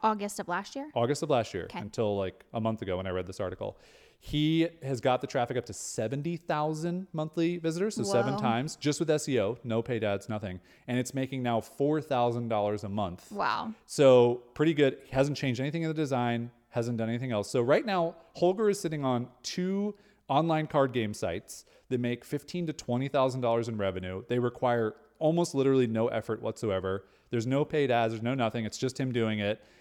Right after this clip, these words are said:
Speaker 2: And, uh, it's really fun. I also went to his Twitter account 'cause I was, like, doing research on him and his Instagram. He's now making wooden jewelry boxes.
Speaker 1: Of course he is.
Speaker 2: So he's just, like, a, a savant
Speaker 1: Oh
Speaker 2: of
Speaker 1: my God.
Speaker 2: making things. Like, he just, like,
Speaker 1: I
Speaker 2: makes anything he wants.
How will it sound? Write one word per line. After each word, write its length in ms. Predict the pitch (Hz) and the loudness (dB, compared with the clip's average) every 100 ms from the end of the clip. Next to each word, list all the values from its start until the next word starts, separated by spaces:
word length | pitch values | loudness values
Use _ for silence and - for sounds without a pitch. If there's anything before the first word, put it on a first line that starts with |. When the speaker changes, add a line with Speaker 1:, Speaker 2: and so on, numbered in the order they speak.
| _ - | _ -4
Speaker 2:
And, 420 | 131 131 127 127 - - | 0 2 2 0 -4 -4
uh, 640 | 123 123 123 120 117 120 - - | 0 2 2 2 2 0 -2 -2
it's 140 | 143 | 4
really 120 | 165 | 4
fun. 160 | 185 - - - | 4 2 -4 2
I 100 | 147 | 6
also 220 | 175 196 | 6 4
went 160 | 175 165 | 2 2
to 60 | |
his 100 | 143 | -2
Twitter 240 | 127 131 147 | 0 2 2
account 260 | 170 190 | 0 -4
'cause 100 | 147 | -2
I 40 | 131 | -2
was, 100 | 117 | 0
like, 220 | 113 - | -4 0
doing 180 | 127 110 | 0 0
research 320 | 110 147 139 | -2 -4 -4
on 140 | 147 | -2
him 60 | 147 | -2
and 40 | |
his 100 | 113 | -2
Instagram. 420 | 113 120 156 170 175 - _ _ _ | -4 -6 -4 -4 -4 -14 _ _ _
He's 260 | - 185 139 | 0 0 2
now 240 | 131 175 | 0 2
making 400 | 175 165 160 110 | 2 0 -2 -2
wooden 320 | 113 147 139 101 | 0 0 -2 0
jewelry 320 | 113 127 156 | 0 2 2
boxes. 400 | 170 180 - 240 | 2 0 -4 -4
Speaker 1:
Of 80 | 247 | -2
course 180 | 302 - | -2 -2
he 40 | |
is. 220 | - 226 - | -8 -10 2
Speaker 2:
So 180 | 190 | 4
he's 240 | 185 208 165 | 6 4 2
just, 300 | 165 269 - | 2 2 2
like, 220 | 359 294 | 0 4
a, 420 | 196 156 147 135 | 6 8 8 6
a 160 | 156 135 | 4 -2
savant 380 | - 147 127 131 | -2 -2 0 0
Speaker 1:
Oh 40 | |
Speaker 2:
of 60 | 220 | 0
Speaker 1:
my 40 | 123 | 0
God. 180 | 120 165 | 0 -2
Speaker 2:
making 220 | 127 107 | -4 -6
things. 340 | 101 87 113 | -8 -8 -4
Like, 80 | 139 | -2
he 80 | 151 | 0
just, 180 | 220 214 | 2 4
like, 80 | |
Speaker 1:
I 240 | 233 262 285 | 4 2 2
Speaker 2:
makes 260 | 165 339 | 2 0
anything 300 | 160 156 147 | -2 -2 -4
he 120 | 131 123 | -4 -4
wants. 500 | 92 87 - - | -6 -8 -14 -14